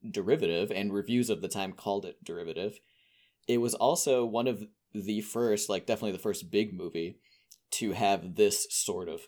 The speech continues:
storyline in kind of a long time when it came out.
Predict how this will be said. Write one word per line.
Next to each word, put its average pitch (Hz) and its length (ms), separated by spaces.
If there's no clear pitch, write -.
storyline 87 680
in 101 160
kind 147 240
of 135 60
a 98 40
long 87 280
time 127 320
when 80 140
it - 60
came 78 220
out. 65 160